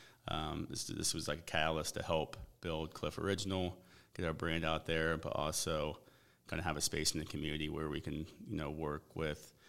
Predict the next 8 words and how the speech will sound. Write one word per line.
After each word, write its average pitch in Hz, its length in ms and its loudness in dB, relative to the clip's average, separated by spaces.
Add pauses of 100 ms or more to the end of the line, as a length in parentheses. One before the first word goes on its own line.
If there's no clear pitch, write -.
(200)
other 82 140 6
lo-, 80 300 6
local 85 240 0
businesses, 107 840 4
local - 220 -4
families, 82 760 2
and, 73 400 -2
uh, 76 300 -2